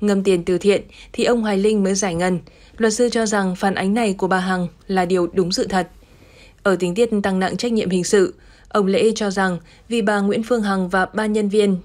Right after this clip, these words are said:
Nhi, Hà Tân đều làm chung tại công ty Đại Nam, nên mới cùng thực hiện các buổi livestream. Đây là việc có tính chất đơn giản, không có mục đích liên kết. Đồng thời,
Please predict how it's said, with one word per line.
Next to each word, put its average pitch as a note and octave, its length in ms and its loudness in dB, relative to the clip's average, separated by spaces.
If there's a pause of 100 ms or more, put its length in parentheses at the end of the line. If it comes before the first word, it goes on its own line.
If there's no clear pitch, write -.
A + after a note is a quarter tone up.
Nhi, G3 280 0
Hà F3 220 -4
Tân F#3+ 300 0 (340)
đều A3 180 6
làm G#3 220 0
chung B3 260 -4
tại A3 120 -2
công G3 200 -4
ty G3 140 -2
Đại E3+ 140 -4
Nam, F#3 260 0 (400)
nên G3+ 220 2
mới F3+ 160 2
cùng G3 260 2
thực F#3+ 140 0
hiện F#3+ 260 -2
các A#3+ 140 -4
buổi G3+ 160 2
livestream. F#3 440 0 (480)
Đây F#3+ 260 2
là F#3 100 0
việc F3 200 -2 (120)
có F3+ 100 0
tính F#3 160 -4
chất C4+ 220 -4
đơn G#3 140 0
giản, F#3+ 320 -2 (220)
không A3 200 -2
có F#3 160 -2
mục G#3 220 -2
đích A3 240 0
liên F#3+ 220 0
kết. A#3 240 0 (460)
Đồng F#3+ 240 -2
thời, F#3+ 260 2